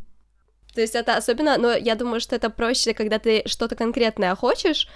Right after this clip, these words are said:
или собираешься купить, или оно тебе нужно, и ты следишь за каким-то товаром, тогда, я думаю, это намного проще.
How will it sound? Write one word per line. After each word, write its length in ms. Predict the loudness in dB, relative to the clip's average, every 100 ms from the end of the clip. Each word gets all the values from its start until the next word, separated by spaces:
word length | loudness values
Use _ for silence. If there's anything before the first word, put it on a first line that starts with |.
| -20 -4
или 400 | 2 4 4 4
собираешься 560 | 0 -2 0 0 0 -4
купить, 400 | -2 0 0 0
или 120 | -2
оно 120 | -2
тебе 220 | -4 -4
нужно, 400 | 0 2 2 2
и 160 | 0 -2
ты 140 | -4
следишь 460 | -4 -4 -4 -4 -4
за 100 | -6
каким-то 400 | -6 -4 -4 -4
товаром, 520 | -6 -4 0 0 0
тогда, 220 | -4 -4
я 120 | -4 -4
думаю, 220 | -2 -4
это 120 | -2
намного 320 | -4 -2 -4
проще. 480 | -4 -6 -6 -10